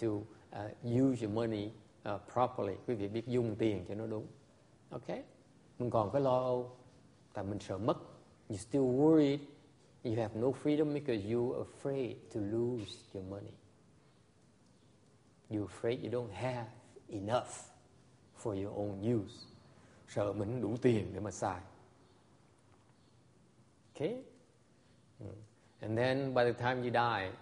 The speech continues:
you leave a lot of money to your children who then fight over your money. Rồi khi mà cái vị chết rồi để gia tài con cái, thì con cái nó cãi nhau chí chóe về cái, cái gia tài của cái vị. Ok? That's the way it is.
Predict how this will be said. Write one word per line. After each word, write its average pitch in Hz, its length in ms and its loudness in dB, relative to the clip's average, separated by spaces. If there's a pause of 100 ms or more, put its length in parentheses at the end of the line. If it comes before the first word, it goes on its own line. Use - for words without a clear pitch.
you 110 100 -2
leave 110 260 2
a - 0 -
lot 107 180 2
of 104 140 -2
money 113 300 0
to 104 80 0
your 92 140 -4
children 120 460 0 (260)
who 101 100 -4
then 98 160 -4
fight 117 340 0 (100)
over 104 380 0 (280)
your 90 180 -4
money. 143 240 0 (380)
Rồi 92 140 -8
khi 113 160 -2
mà 95 100 -6
cái 120 100 0
vị 98 280 -4 (400)
chết 139 200 6
rồi 113 120 0
để 90 100 0
gia 107 140 0
tài 92 320 -2
con 104 220 -6
cái, 107 200 -4
thì 117 120 -12
con 104 180 -2
cái 101 260 -4
nó 120 100 -8 (280)
cãi 92 220 -6
nhau 113 160 -4
chí 147 240 2
chóe 120 220 4
về 104 60 -4
cái, 110 280 -2
cái 117 180 -4
gia 110 100 0
tài 98 260 -6
của 90 160 -8
cái 113 100 -4
vị. 101 140 -10 (2250)
Ok? 110 100 -4 (380)
That's 110 100 -10
the - 140 -6
way 165 80 2
it 196 100 0
is. 262 200 -6